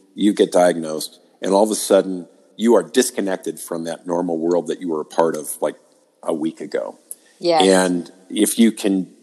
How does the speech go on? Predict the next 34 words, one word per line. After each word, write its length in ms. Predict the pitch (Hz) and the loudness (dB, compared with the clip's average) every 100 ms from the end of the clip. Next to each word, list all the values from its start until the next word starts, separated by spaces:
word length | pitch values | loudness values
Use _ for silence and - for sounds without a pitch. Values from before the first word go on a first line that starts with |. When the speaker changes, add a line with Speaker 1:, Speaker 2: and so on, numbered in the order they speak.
| _ | _
Speaker 1:
reconnect 760 | 85 92 127 127 117 104 110 - | -2 4 4 4 4 6 4 2
into 320 | 101 98 101 | -2 2 4
a, 100 | 95 90 - | 4 2 -6
another 340 | 90 92 101 107 | -2 2 4 4
world 440 | 95 101 101 98 | 4 4 2 0
with 160 | 85 85 | 2 4
other 260 | 90 95 | 4 2
people 420 | 90 - 98 95 90 | 0 -6 -6 -2 -2
that 100 | 87 | 0
are 60 | |
going 220 | 82 90 | -2 -4
through 200 | 90 92 | -4 -4
what 200 | 85 87 | -2 -4
you're 100 | 85 | -6
going 260 | 78 95 101 | -4 -2 -2
through, 320 | - 82 80 - _ _ _ _ | -6 -6 -6 -12 _ _ _ _
it's 160 | 90 - | -10 -4
very 260 | 90 80 | -4 -4
helpful. 500 | - 92 - 78 - _ _ _ _ | -2 -2 -2 -12 -14 _ _ _ _
And 120 | 113 | 2
I 20 | 113 | 2
think 200 | 170 160 | 2 0
the 80 | |
same 360 | 135 - 135 139 | -6 0 2 2
is 140 | 117 | -2
true 500 | - - 101 98 90 - | -6 -4 -2 -2 -4 -6
at 160 | 104 - | -6 -2
this 160 | 101 | -2
stage 340 | - 82 76 69 | -2 -6 -8 -12
of 100 | 67 | -14
things, 400 | - 50 - - | -12 -12 -12 -2
when 200 | 90 87 | 0 2
you 140 | 85 | 0
move 340 | 85 92 92 | 4 6 6